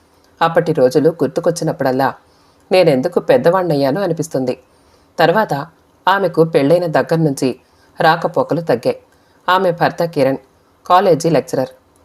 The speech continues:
ఇద్దరిది చాలా ముచ్చటైన జంట. ఆమెను చివరిసారిగా చూసింది రెండేళ్ల క్రిందట. ఈ రెండేళ్ల నుంచి జరిగిన విశేషాలన్నీ పూర్తిగా మాట్లాడుకున్నాం. ఆమె ఏదీ మాట్లాడకముందే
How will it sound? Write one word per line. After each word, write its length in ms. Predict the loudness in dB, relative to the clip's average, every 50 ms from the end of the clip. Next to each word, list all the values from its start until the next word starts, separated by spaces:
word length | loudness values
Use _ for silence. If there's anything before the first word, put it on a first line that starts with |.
| -2
ఇద్దరిది 400 | 0 2 2 2 2 0 0 -2
చాలా 400 | -4 -4 -2 -2 0 2 2 0
ముచ్చటైన 540 | 0 0 -2 -2 -2 -2 -2 -2 -2 -2 -2
జంట. 280 | -2 -4 -4 -4 -4 -4 -6 -6 _ _ _ _ _ _ _ _ _ _ -2
ఆమెను 260 | 0 0 2 2 0
చివరిసారిగా 720 | 0 0 -2 -2 0 0 0 0 0 0 0 2 0 0 -2 -2 -2
చూసింది 440 | -2 -2 -2 -2 -2 -2 -4 -6 -8 _ _ _ _ _ 0
రెండేళ్ల 400 | 0 0 2 2 2 0 0 -2
క్రిందట. 420 | -4 -6 -6 -6 -6 -4 -6 -6 -6 _ _ _ _ _ _ _ _ _ _ _ 0
ఈ 120 | 2 2
రెండేళ్ల 460 | 2 2 0 0 0 0 0 0 -2
నుంచి 280 | -2 -4 -4 -2 -4 -4
జరిగిన 340 | -2 -2 -2 -2 -2 -2 -2
విశేషాలన్నీ 840 | -2 -2 -2 -2 -2 -2 -2 -2 -4 -4 -4 -4 -4 -4 -6 -8 -10 _ _ _ _ _ _ _ _ 0
పూర్తిగా 460 | 0 0 0 0 -2 -2 0 0 0
మాట్లాడుకున్నాం. 680 | 0 -2 -2 -2 -2 -2 -2 -2 -2 -4 -6 -6 -6 -6 -8 -12 _ _ _ _ _ _ _ _ _ -2
ఆమె 240 | 0 0 2 2 0 0 0
ఏదీ 320 | 0 0 0 0 0 -2
మాట్లాడకముందే 1000 | -2 -2 -2 -2 -2 -2 -2 0 0 0 -2 -4 -6 -6 -4 -2 -2 -2 -2 -4